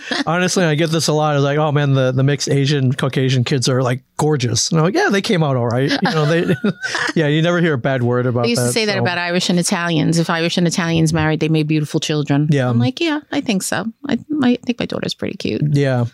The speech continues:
Speaker 2: I think, uh, maybe the last incident I had, maybe it was back in twenty twenty, I think.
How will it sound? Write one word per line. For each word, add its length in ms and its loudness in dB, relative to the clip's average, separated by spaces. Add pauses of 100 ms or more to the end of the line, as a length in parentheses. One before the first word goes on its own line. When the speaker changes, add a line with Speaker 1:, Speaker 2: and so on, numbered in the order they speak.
(120)
Speaker 2:
I 60 2
think, 280 0
uh, 260 2
maybe 220 2
the 160 2
last 480 0
incident 580 0
I 100 2
had, 200 0
maybe 340 2
it 40 2
was 160 2
back 340 0
in 280 4
twenty 360 0
twenty, 400 0
I 60 0
think. 640 -2